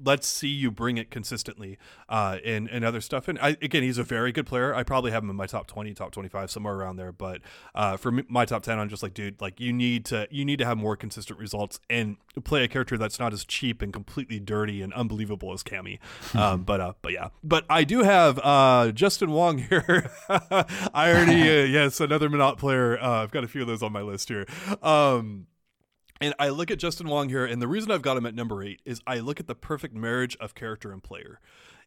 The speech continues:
Speaker 1: And Justin has taken Minot, which is unlike pretty much any other person that plays this, this character, and he lives off of freaking jabs. Like, jabs, like, that do thirty damage, forty damage or whatever, and he's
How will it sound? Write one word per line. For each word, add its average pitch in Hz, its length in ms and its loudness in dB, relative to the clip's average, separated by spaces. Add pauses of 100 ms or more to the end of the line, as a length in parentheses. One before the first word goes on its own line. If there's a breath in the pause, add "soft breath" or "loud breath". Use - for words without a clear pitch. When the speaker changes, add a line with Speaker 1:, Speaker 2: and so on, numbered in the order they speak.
Speaker 1:
And 123 480 0 (160)
Justin 147 400 -2
has 175 160 -2
taken 156 300 -4
Minot, 107 420 -6 (120)
which 131 460 -6
is 131 400 -6 (440)
unlike 185 320 -2
pretty 196 180 -2
much 143 220 -6
any 170 180 -4
other 165 160 -4
person 139 300 -10
that 117 140 -10
plays 131 340 -10
this, 120 280 -12
this 127 140 -12
character, 190 640 -6
and 139 160 -10
he 143 180 -10
lives 143 480 -6
off 127 240 -8
of 117 100 -14
freaking 117 460 -12
jabs. 92 600 -14 (340 loud breath)
Like, 127 280 -6 (120)
jabs, 151 520 0
like, 139 180 -2
that 123 180 -6
do 123 260 -4
thirty 156 440 -2
damage, 127 400 -2
forty 156 280 -4
damage 123 380 -4
or 110 80 -6
whatever, 101 460 -8 (320 loud breath)
and 127 240 0
he's 131 340 -6